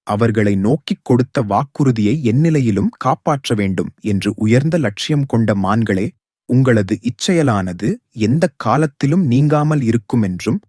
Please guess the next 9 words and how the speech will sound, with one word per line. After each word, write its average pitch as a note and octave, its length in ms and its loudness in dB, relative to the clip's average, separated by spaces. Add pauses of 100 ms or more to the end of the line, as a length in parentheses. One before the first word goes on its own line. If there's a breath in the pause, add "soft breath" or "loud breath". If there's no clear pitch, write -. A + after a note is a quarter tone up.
(280)
இப்பிறவியை D3 580 0
முடித்து A#2+ 520 -2 (200)
நீங்கள் D3 340 2
அனைவரும் D#3 540 0 (140)
சிவலோகப் E3+ 500 0
பதவியை C#3+ 440 -2
அடைவீர்கள் C#3+ 640 0
என்றும் G2+ 420 -2
கூறி, G2+ 360 -2